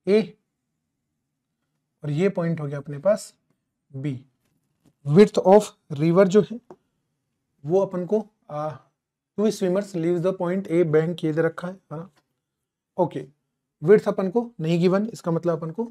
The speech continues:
जरूरी भी नहीं है, रिक्वायरमेंट भी नहीं पड़ने वाली, तो let's say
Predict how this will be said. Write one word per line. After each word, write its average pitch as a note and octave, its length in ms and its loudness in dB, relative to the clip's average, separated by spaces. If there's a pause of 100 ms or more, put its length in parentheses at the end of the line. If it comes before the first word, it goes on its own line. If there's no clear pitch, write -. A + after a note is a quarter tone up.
(180)
जरूरी D#3 360 -4
भी E3+ 100 -4
नहीं E3+ 120 -8
है, G3+ 100 -16 (1500)
रिक्वायरमेंट F3 840 2
भी D#3+ 320 -6
नहीं D#3 240 -8
पड़ने D#3+ 260 -4
वाली, D#3+ 240 -12
तो - 140 -12
let's D#3+ 260 0
say G#3 100 -6